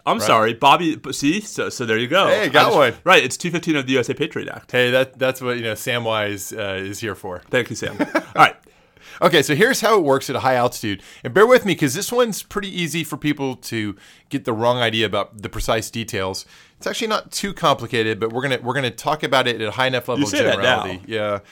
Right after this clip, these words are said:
Speaker 2: let's see how it goes. All right, so the fundamental idea is you have a target who must be someone you reasonably believe to be a non-U S person,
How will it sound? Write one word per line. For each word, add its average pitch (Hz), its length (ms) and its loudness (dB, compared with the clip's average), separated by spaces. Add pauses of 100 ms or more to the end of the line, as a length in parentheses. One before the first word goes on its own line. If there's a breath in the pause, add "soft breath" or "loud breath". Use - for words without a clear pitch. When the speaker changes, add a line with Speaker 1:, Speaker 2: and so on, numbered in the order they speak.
(160 loud breath)
Speaker 2:
let's 160 140 -2
see 175 100 2
how 156 140 6
it 120 60 2
goes. 98 300 -6 (400 soft breath)
All 135 40 -2
right, - 180 -6
so - 160 -6
the 117 140 -2
fundamental 170 920 -2
idea 104 340 -4
is 95 220 -8
you 107 140 -10
have 131 180 2
a 185 40 -6
target 127 540 2 (400 soft breath)
who 135 140 -6
must 120 560 -4
be 110 460 0 (160 soft breath)
someone 127 420 -2
you 117 220 -4
reasonably 131 500 -2
believe 107 460 -6
to - 100 -16
be 104 220 -10
a 104 100 -10
non-U 123 1120 -2
S 120 220 -4
person, 87 500 -8